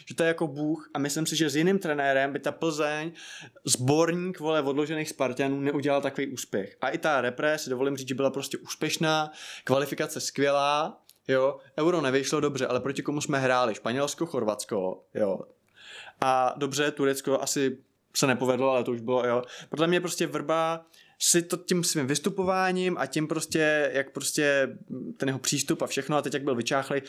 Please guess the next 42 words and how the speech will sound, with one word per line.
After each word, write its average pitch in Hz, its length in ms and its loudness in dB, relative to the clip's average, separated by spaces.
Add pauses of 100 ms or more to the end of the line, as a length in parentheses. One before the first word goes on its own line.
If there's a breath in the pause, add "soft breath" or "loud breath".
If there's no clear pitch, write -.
(160 loud breath)
Zase, 156 300 0 (180 loud breath)
vzali 160 220 2
ho 185 80 4
do 170 80 2
Plzně 165 300 0
na 156 80 2
tu 156 120 -4
jednu 151 160 0
sezonu, 143 340 2
kdy 147 80 0
bylo 139 180 0
třeba 131 300 -2
prostě 131 320 -6
Champions 120 380 0
League, 113 160 -4
postoupil, 127 640 0 (680 loud breath)
prostě 139 440 4
byl 135 140 0
jsem 151 160 0
na 139 100 2
zápase, 139 440 0
že 131 80 -2
jo, 120 80 2
s 123 40 2
Realem 135 360 4
Madrid, 127 340 0
hráli 127 280 2
dobře, 123 380 0 (360 loud breath)
tam 143 140 0
hráli 147 320 2
dobře, 131 280 -2
že 127 100 -4
jo, 127 160 2
vlastně, 123 460 -4 (560 soft breath)
eh, 135 40 -2 (1040)
Hrošo 127 320 2
dával 120 300 2
góla, 113 280 0
že 117 120 -4
jo, 113 160 2 (380 loud breath)
Řím 156 240 4
porazili. 131 600 0